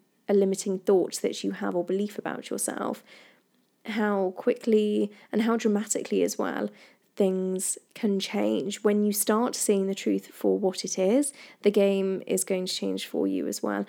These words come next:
And self-limiting beliefs and thoughts, they're really the beliefs that impact you negatively and will most prevent you from achieving your full potential, because they are assumed truths, they are inner statements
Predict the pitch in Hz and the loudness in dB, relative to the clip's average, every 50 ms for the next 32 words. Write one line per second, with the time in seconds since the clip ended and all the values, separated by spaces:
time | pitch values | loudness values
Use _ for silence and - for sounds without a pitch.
0 | - - - - - - 240 233 - 294 302 330 320 - 262 226 220 208 208 - | -8 -16 -20 -10 -2 0 2 2 4 4 2 2 0 0 0 2 2 0 0 0
1 | 208 202 196 190 196 196 196 202 196 190 - 202 214 - - - - - 196 - | 0 0 0 2 2 2 2 2 0 0 -2 -4 -6 -8 -10 -8 -4 -4 -4 0
2 | - 202 196 - - - 226 220 214 220 240 254 277 294 294 247 208 208 - - | 2 2 2 2 0 0 2 2 4 4 4 6 6 4 4 2 2 0 -2 -2
3 | - 220 196 202 208 202 202 196 - - - - - - - 214 214 220 220 233 | -4 -4 -2 0 0 0 0 0 -2 -2 -2 -2 -2 0 0 2 2 2 0 -2
4 | 233 226 - - 214 202 196 185 185 - - - 240 220 - 240 254 262 285 311 | -4 -4 -4 0 0 2 2 2 0 -2 -2 -2 -2 0 2 2 2 4 2 2
5 | 320 - - - - - - - - - 202 202 196 196 202 - 214 208 202 196 | 0 -2 -8 -20 -20 -20 -20 -10 -4 0 2 4 4 4 2 2 2 4 4 4
6 | 196 196 196 196 196 - - - - 196 190 185 165 196 - - - 240 240 240 | 4 4 4 2 0 -2 -6 -2 -2 0 0 0 -2 -2 -2 -4 -2 0 0 0
7 | 240 - 214 208 196 190 - - - - 202 190 190 185 180 185 185 175 175 175 | 0 0 0 0 0 -2 -4 -4 -2 0 0 0 0 0 0 0 0 -2 -2 -4
8 | - - - - 220 202 190 185 185 - - 170 - - 156 - - - - - | -6 -10 -2 0 2 2 2 2 -2 -2 -4 -4 -2 -2 -4 -4 -4 -4 -6 -4
9 | - - 190 - - - - - - - - 202 - 208 220 214 214 202 175 160 | -2 -2 -4 -4 -6 -16 -20 -16 -4 0 0 0 2 2 2 2 4 4 2 2
10 | - 202 - - - - - 202 196 - - - 196 196 196 196 - - - - | 0 0 -4 -6 -6 -2 0 2 2 2 2 2 2 2 2 2 0 0 -2 0
11 | - 202 190 190 190 190 190 190 190 190 - - _ _ - - - 202 185 180 | 0 0 0 0 0 0 0 -2 -2 -4 -6 -12 _ _ -10 -4 2 2 4 4
12 | 202 240 285 285 - - - - 214 202 190 185 180 180 185 190 - - 196 196 | 4 4 2 0 0 -2 0 2 2 4 4 4 2 0 0 -2 0 0 0 0
13 | 196 - - - 208 170 - - - 220 254 294 294 - - | 0 0 0 0 0 0 -2 -2 0 0 2 2 0 0 -2